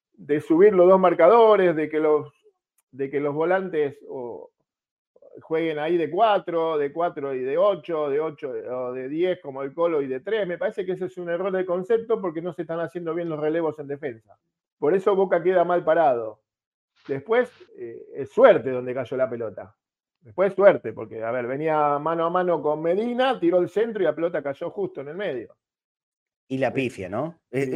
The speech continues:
Speaker 1: y
Speaker 2: es
Speaker 1: claro,
Speaker 2: una
Speaker 1: bueno.
Speaker 2: pifia que termina siendo asistencia, una cosa
Speaker 1: Sí, sí, sí,
Speaker 2: increíble.
Speaker 1: por eso.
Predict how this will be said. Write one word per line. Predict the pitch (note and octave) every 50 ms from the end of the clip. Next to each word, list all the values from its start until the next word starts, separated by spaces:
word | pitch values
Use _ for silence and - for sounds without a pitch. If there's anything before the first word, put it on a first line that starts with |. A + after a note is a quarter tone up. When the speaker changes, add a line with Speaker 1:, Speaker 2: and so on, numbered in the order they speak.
| D#3 C#3
Speaker 1:
y |
Speaker 2:
es | B2+
Speaker 1:
claro, | A#2 D#3+ E3+ G3 F#3 F3
Speaker 2:
una | E3 D#3
Speaker 1:
bueno. | D3 D3+ F#3
Speaker 2:
pifia | F3+ - F#3+ D#3+
que | C3+ D3
termina | B2 C#3 C#3 D3 D#3 D3+ C#3+
siendo | C#3 - C#3+ D3 C#3
asistencia, | B2+ - C3 B2 - D3+ A#2+ G2 F#2 - G2+ G2
una | G#2 G#2+ G#2
cosa | A2+ A2+ - A#2 G#2+ G2+ F#2+ F#2
Speaker 1:
Sí, | F#2 E3 E3+ E3+
sí, | C#3 A#2+
sí, | -
Speaker 2:
increíble. | E3 D3+ A2+ C3 C3 A2 F#2
Speaker 1:
por | C#3 D#3+
eso. | F#3+ F#3 D3 - - A2+ A2 -